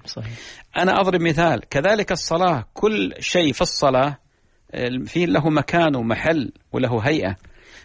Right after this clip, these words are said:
Speaker 2: ولذلك يمكن طولت في هذا. ليش؟ لأني أنا أتفق مع الأخ السائل، وهذا موجود للأسف، مع أن المسألة، يعني، حقيقة، آه، يعني، يتحمل الأئمة،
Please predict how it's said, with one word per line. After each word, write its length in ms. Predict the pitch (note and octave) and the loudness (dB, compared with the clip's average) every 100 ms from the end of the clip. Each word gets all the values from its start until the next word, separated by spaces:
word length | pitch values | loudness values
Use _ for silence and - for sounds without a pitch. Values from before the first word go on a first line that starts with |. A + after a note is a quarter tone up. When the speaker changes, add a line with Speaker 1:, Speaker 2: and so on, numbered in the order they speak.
| - | -2
Speaker 2:
ولذلك 540 | A#2+ C3+ E3 F3 D#3+ | 0 2 2 2 0
يمكن 680 | C#3+ D3+ - C3+ B2+ A#2 F2+ - _ - | 0 -2 -2 0 2 0 -2 -8 _ -2
طولت 400 | A2+ B2+ D#3+ - | 0 2 0 0
في 160 | C3+ | -2
هذا. 400 | B2 B2 F#2+ G2 | 0 0 0 -2
ليش؟ 460 | B2+ C#3+ B2+ B2+ - | 0 2 2 0 -4
لأني 340 | A#2 C3 C3+ | -4 -2 -2
أنا 380 | C#3+ D3+ D3 - - - _ _ _ - _ - A2 | 0 0 0 -2 -10 -20 _ _ _ -20 _ -10 -10
أتفق 420 | - E3 C#3+ - | -2 0 0 0
مع 140 | G#2+ | 0
الأخ 240 | A#2 - A2+ | 0 0 -2
السائل، 520 | - C#3 B2+ A#2 - | -2 0 0 0 -2
وهذا 320 | G2+ B2 A#2+ | -2 0 2
موجود 440 | A2+ A#2 C#3 A#2+ | 0 2 2 2
للأسف، 520 | G2+ F#2+ G2 F2+ E2 - _ - - - - | 0 0 -2 -4 -8 -14 _ -20 -20 -18 -4
مع 160 | B2+ A2+ | 0 2
أن 100 | B2 | 2
المسألة، 580 | B2 C#3 - A#2 A2 - | 2 0 0 0 0 -2
يعني، 260 | G#2 G2 G2+ | -8 -4 -4
حقيقة، 500 | G2 - C#3 - G#2 | -4 -2 -2 0 0
آه، 120 | F#2+ - F#2+ D#2 | 0 0 -2 -2
يعني، 360 | - G2 G#2 F#2+ | 0 0 0 -2
يتحمل 520 | - - D3 C3 G2 | 0 0 2 2 2
الأئمة، 440 | F2+ B2 A2+ F#2+ | 0 0 2 0